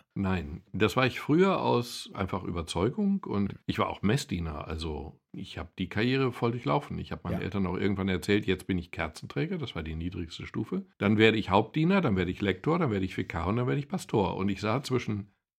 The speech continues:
Speaker 1: Lektor und Vikar keinen entscheidenden Schritt oder Schnitt. Das hat meine Eltern ein wenig erschreckt.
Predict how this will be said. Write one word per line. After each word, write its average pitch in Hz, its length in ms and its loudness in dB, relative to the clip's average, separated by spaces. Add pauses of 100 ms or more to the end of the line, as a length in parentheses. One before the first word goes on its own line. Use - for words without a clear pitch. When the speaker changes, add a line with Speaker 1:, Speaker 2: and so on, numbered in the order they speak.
(140)
Speaker 1:
Lektor 151 680 2
und 110 260 -2
Vikar 110 380 0
keinen 120 640 2 (220)
entscheidenden 107 640 2
Schritt - 420 0 (260)
oder 87 200 0
Schnitt. - 500 2
Das - 200 -2
hat 107 120 -2
meine 101 200 2
Eltern 120 260 -2
ein 98 160 0
wenig 120 260 0
erschreckt. - 480 -6